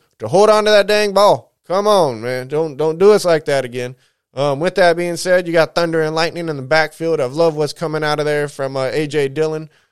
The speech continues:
talking about Thunder and Lightning and possibly the best running back duo in the game. You love to hear that, man. Love to hear it. Um, the confidence coming out of that kid, <sighs> oh, makes me miss Jamal Williams.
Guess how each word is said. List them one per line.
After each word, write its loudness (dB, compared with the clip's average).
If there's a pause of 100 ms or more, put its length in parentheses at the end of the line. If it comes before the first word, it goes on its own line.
(140)
talking -2
about -4
Thunder -4
and -6
Lightning -6
and -10
possibly -4
the -8
best -2
running -4
back 0
duo -2
in -4
the -6
game. -4 (120)
You -16
love 2
to -8
hear -2
that, -4
man. -8 (460)
Love 0
to -6
hear -6
it. -18 (400)
Um, -4
the -8
confidence -2
coming -4
out -2
of -10
that 0
kid, -6 (640)
<sighs> -20
oh, -2
makes -2
me -6 (160)
miss -4 (500)
Jamal -2
Williams. -4